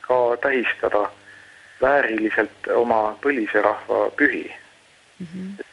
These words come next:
Speaker 1: Millises riigis siis veel, kui, kui mitte siin, ei võiks olla riigipühadeks näiteks munapüha,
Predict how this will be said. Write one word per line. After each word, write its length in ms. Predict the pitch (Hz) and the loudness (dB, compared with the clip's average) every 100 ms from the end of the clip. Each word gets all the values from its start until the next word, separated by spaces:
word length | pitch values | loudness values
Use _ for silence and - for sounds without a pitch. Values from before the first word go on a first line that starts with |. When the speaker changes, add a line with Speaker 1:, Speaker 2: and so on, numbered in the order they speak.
| - | -2
Speaker 1:
Millises 400 | 160 143 135 131 | 2 4 2 2
riigis 340 | 151 147 - - | 2 2 0 0
siis 160 | 139 | 2
veel, 240 | - 156 120 | 4 4 4
kui, 260 | 123 120 | 4 4
kui 140 | - 123 | 2 -2
mitte 260 | 120 - - | -2 -2 -2
siin, 340 | 165 135 101 98 - - - - - - | -2 -2 -2 -6 -10 -20 -20 -20 -18 -2
ei 100 | 120 | 2
võiks 320 | 117 113 - | 4 2 2
olla 400 | 120 113 113 110 110 - - - - | 2 4 4 2 0 -10 -20 -16 -10
riigipühadeks 840 | 113 107 107 113 107 104 101 - - - - _ _ _ _ _ _ - | -8 -6 0 2 2 2 -2 -4 -8 -8 -12 _ _ _ _ _ _ -10
näiteks 480 | 98 90 - - - - - | -4 -4 -2 -4 -4 -4 -6
munapüha, 680 | 113 120 120 123 139 135 135 | 0 4 4 4 2 2 0